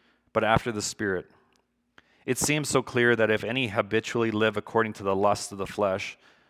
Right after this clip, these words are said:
they will certainly perish in their sins, whatever they profess. And what can a worldly life present?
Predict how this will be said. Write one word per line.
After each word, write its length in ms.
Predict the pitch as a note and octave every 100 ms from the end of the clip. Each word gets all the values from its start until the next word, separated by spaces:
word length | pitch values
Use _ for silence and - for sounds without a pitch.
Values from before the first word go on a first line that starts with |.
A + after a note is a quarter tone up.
| _ _ _
they 140 | G#2+
will 140 | A2 A#2+
certainly 400 | - A#2+ A#2 A#2+
perish 440 | - A2+ A#2 A2+
in 100 | A2
their 120 | A2
sins, 420 | A2 - B2+ F#2 F2+
whatever 360 | G2+ G#2 C#3
they 140 | G#2+ F2
profess. 600 | F#2 - D2+ D2 - - _ _ _ _ _ _ _ -
And 160 | G#2
what 180 | A2 C#3+
can 160 | D#3 D#3
a 80 | C3
worldly 420 | G#2+ G#2+ G#2+ A2
life 380 | G2 F#2+ F2+ -
present? 540 | F#2 F2 E2+ D#2+ -